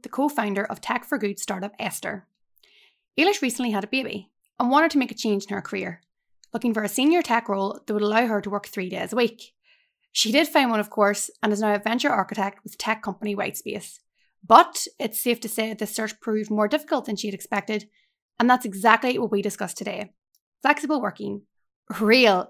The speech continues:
flexible working, and how implementing it can and should encourage more women back to the workplace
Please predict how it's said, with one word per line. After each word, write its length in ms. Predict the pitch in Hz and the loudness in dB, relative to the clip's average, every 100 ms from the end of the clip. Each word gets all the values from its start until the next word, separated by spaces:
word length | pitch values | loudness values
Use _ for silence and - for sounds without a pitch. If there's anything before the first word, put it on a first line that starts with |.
| - | -2
flexible 380 | 202 190 - 190 | -2 -2 -6 -4
working, 380 | 185 190 180 - _ _ _ _ _ | -4 -4 -8 -10 _ _ _ _ _
and 120 | 226 220 | -2 0
how 60 | |
implementing 580 | 214 254 359 302 254 233 | 2 2 6 4 4 -2
it 240 | 196 - - | -4 -8 -4
can 380 | 208 226 240 - - | -2 0 -2 -4 4
and 220 | 233 339 | 6 6
should 440 | - 233 214 226 - | 4 2 2 2 -6
encourage 420 | 233 214 208 196 | -6 -2 -2 0
more 240 | 214 226 262 | 2 4 4
women 240 | 208 214 | 2 -2
back 320 | 214 226 262 | 0 0 0
to 80 | - | 0
the 80 | 277 | -4
workplace 480 | 220 - 196 202 | -6 -6 -6 -6